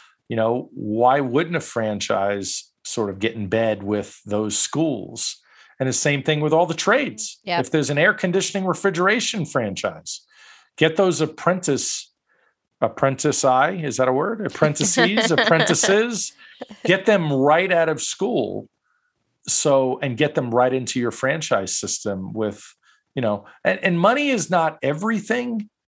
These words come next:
Speaker 1: You know, there are studies upon studies where it's the environment, it's this, it's your
Speaker 2: Mm-hmm.
Speaker 1: supervisor, it's the
Speaker 2: Yep.
Speaker 1: people you're working with. But then again, a lot of people are just throwing money out there and paying a little bit more.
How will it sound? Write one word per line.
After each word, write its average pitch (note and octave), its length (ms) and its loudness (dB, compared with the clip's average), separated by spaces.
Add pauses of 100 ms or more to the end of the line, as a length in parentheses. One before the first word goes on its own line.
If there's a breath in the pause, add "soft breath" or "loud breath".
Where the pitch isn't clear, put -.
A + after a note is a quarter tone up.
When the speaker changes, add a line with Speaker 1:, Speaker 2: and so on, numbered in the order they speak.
Speaker 1:
You D3+ 80 -2
know, F#3+ 200 2
there C#3+ 240 0
are A#2 60 -2
studies E3 460 -2
upon C#3+ 300 0
studies C#3 480 -2
where A#2+ 480 -2 (240 soft breath)
it's - 240 -2
the C#3+ 120 -2
environment, B2+ 720 0
it's G2 260 -6
this, G#2+ 360 -4
it's A#2+ 340 -4
your A#2 200 -2
Speaker 2:
Mm-hmm. A2+ 60 -4
Speaker 1:
supervisor, G2+ 840 -2
it's G#2+ 140 -6
the D3 100 0
Speaker 2:
Yep. F#2 80 -6
Speaker 1:
people D3 460 -2
you're A2 120 -2
working F#2+ 420 -6
with. E2+ 220 -4 (460 loud breath)
But C#3+ 160 0
then E3 140 2
again, G3+ 240 0
a A#3+ 60 2
lot E3 180 4
of E3+ 80 -4
people F#3+ 260 -4
are G3+ 60 0
just G#3 260 -2
throwing F3+ 300 2
money G#3+ 260 0
out A2+ 220 -2
there G#2 220 0
and G2+ 120 -6
paying C3+ 260 0
a E3 60 0
little E3+ 180 0
bit F3 160 -4
more. F3+ 380 0